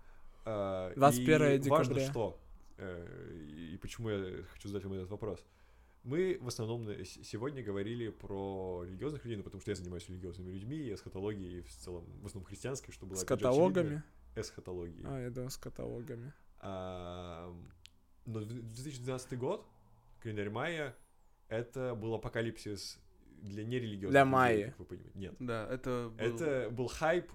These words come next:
Speaker 1: среди людей нерелигиозных,
Speaker 3: Мейнстримный.
Speaker 1: типа,
Speaker 2: А,
Speaker 1: христиан,
Speaker 2: нет, ну
Speaker 1: то есть
Speaker 2: да.
Speaker 1: все, э, там, Р Н Т В, не знаю,
Speaker 3: Мейнстримный
Speaker 1: все.
Speaker 3: апокалипсис.
Speaker 1: Да, все мы с вами, я помню,
Speaker 2: Ну,
Speaker 1: я
Speaker 2: продукт.
Speaker 1: помню, что я
Speaker 3: Да,
Speaker 1: об этом думал,
Speaker 3: да.
Speaker 1: да,
Speaker 2: Это
Speaker 1: что
Speaker 2: был
Speaker 1: мы
Speaker 2: продукт.
Speaker 1: все, ну, неважно. Ну, важно, что, значит, что внезапно об апокалипсисе,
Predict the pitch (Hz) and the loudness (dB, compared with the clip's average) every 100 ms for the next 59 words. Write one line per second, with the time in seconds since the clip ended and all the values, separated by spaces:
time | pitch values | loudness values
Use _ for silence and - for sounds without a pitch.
0 | - - 113 107 131 123 117 117 110 - | -10 -6 -4 -2 0 0 0 0 -2 -4
1 | 113 123 104 101 98 147 - - 139 123 | -2 -2 -2 0 4 4 2 -2 0 6
2 | 147 139 123 139 120 104 135 127 123 120 | 12 12 12 8 6 6 2 6 6 6
3 | 143 127 135 120 95 95 92 98 - 143 | 2 0 2 2 0 -2 -4 -6 -2 2
4 | 190 214 196 175 151 127 101 92 95 90 | 6 8 8 8 4 2 -4 -8 -8 -6
5 | 95 135 151 - 196 175 135 123 117 113 | -2 0 0 0 2 4 4 4 2 -2
6 | - - 104 - - - - - 104 85 | -4 -6 -6 -8 -16 -18 -14 -2 0 0
7 | - - 120 101 147 170 139 110 92 95 | -4 -4 -4 -2 -4 -2 -2 -4 -6 -6
8 | 92 135 175 180 175 185 185 170 113 120 | -2 4 6 8 10 10 10 6 2 4
9 | 123 123 127 123 113 117 147 175 165 165 | 4 2 0 -2 2 4 6 6 6 4
10 | 156 156 156 135 110 127 110 - - - | 4 4 2 2 0 0 -4 -14 -20 -20
11 | - 175 165 127 110 90 - - - 120 | -14 -12 -12 -8 -8 -8 -14 -14 -2 4
12 | 190 196 - - 117 120 107 - - 107 | 6 4 -6 -6 -4 -4 -6 -8 -6 -4
13 | 101 95 95 92 104 117 117 196 214 165 | -2 -2 -2 -2 -4 -2 2 2 2 -2
14 | 113 107 107 180 175 - 123 - 110 101 | -2 -4 -2 -2 -2 -6 -8 -6 -4 -4